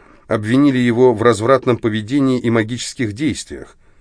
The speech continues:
Он будто бы околдовал вдову, которая много лет упорно отказывала всем, кто к ней сватался. Обвинение грозило Апулею смертной казнью,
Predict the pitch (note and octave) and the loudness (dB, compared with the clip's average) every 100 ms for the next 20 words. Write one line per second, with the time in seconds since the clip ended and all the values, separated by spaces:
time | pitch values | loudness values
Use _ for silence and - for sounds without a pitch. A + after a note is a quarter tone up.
0 | _ _ _ _ _ _ _ _ _ - | _ _ _ _ _ _ _ _ _ -2
1 | D#3+ C#3 C#3+ - C#3 C3 B2+ C3 B2+ C#3 | 0 2 0 0 0 2 2 0 2 4
2 | C3 G#2 F#2 A2 A2+ F#3+ B2 - A#2 A2 | 4 2 2 0 2 2 0 0 2 2
3 | A2 A2+ G#2 A2 A2 G#2 C#3+ B2 A#2+ A#2+ | 2 2 2 -2 -2 -2 0 2 2 0
4 | - A2 F2 F#2 F#2+ - C#3+ E3 - A#2+ | 2 0 0 -2 -2 -2 -2 -2 0 0
5 | A2 G2+ A#2 A#2 - F#2+ C#2 C#2 B1+ - | 0 -2 0 0 -2 -6 -8 -12 -14 -14
6 | C#2+ _ _ _ _ _ _ _ _ _ | -16 _ _ _ _ _ _ _ _ _
7 | - G#2 G2+ B2 A#2 A2 B2+ B2+ C3 B2 | -4 -4 0 2 4 4 2 2 0 0
8 | D3 C#3+ C3+ C#3+ C#3 C#3 B2+ B2 A#2 - | 2 2 2 0 0 0 -2 0 0 2
9 | B2 B2+ F3 B2 E2 C#2 | -2 0 0 0 -4 -12